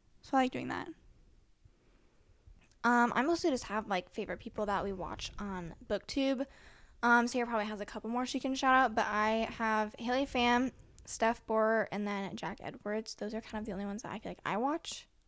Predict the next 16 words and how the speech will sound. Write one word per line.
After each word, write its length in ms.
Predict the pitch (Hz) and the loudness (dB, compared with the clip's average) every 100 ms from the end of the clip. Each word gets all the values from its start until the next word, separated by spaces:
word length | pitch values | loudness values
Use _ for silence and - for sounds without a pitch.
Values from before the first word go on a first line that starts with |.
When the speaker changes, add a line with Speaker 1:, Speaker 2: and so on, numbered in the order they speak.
| _ | _
Speaker 1:
Those 200 | 240 240 | 6 8
are, 120 | 330 | 8
like, 200 | 339 285 | 6 4
the 80 | 247 | 2
main 160 | 226 220 | 4 4
ones 140 | 226 | 2
I 100 | 214 | 0
watch, 240 | 202 202 - | -2 -2 -4
too. 360 | 214 208 233 - - - - | 4 6 4 0 -10 -10 2
Um, 360 | 226 220 208 - | 8 8 6 4
there's 220 | 214 226 - | 4 4 6
a 140 | 226 | 6
YouTuber 340 | 214 233 269 277 | 6 4 4 6
called 260 | 277 233 - - | 4 4 -2 -2
Just 320 | 220 - - - | 0 0 -4 -2
Allie, 480 | 185 214 240 247 | 2 4 6 4